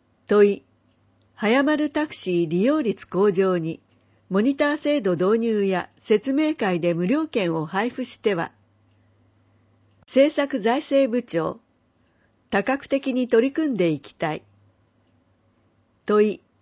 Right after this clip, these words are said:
地域公共交通会議では、交通不便地とする上山口、木古場地域の話が出ない。対応は。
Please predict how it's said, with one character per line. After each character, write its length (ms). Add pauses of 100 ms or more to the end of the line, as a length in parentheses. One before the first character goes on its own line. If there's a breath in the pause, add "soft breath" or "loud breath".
(480)
地 240
域 220
公 220
共 280
交 240
通 240
会 280
議 100
で 140
は、 220 (460)
交 200
通 260
不 140
便 260
地 120
と 120
す 220
る 180 (300)
上 280
山 300
口、 400 (220)
木 100
古 140
場 160
地 180
域 180
の 120
話 400
が 160
出 160
な 160
い。 100 (800)
対 320
応 260
は。 220